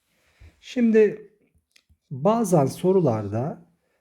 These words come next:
önümüzdeki yılın kar payı doğrudan veriliyor. Bazen de en son dağıtılan kar payı verilerek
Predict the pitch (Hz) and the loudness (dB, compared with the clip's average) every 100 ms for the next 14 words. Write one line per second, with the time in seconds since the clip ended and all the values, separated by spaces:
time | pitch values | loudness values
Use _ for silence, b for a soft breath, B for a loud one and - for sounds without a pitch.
0 | _ - 160 185 185 165 196 - 208 190 | _ -6 -2 -2 -2 -4 -6 -6 0 2
1 | 165 175 - 175 170 170 165 147 156 170 | 2 -2 -4 -2 -2 0 -2 2 4 4
2 | 165 123 117 110 127 160 185 190 202 - | 2 -2 -2 0 0 0 -4 -6 -8 -18
3 | _ _ _ _ _ _ 147 135 202 226 | _ _ _ _ _ _ -10 -2 0 0
4 | 165 135 113 123 185 240 _ _ _ - | 0 0 0 -2 -2 -8 _ _ _ -4
5 | 214 208 - 170 143 131 127 127 123 123 | -2 -2 0 0 2 0 -2 -4 -6 -6
6 | 120 143 117 - 117 107 110 117 110 113 | -6 -4 -4 -6 -8 -6 -4 -4 -4 -4
7 | 190 | -6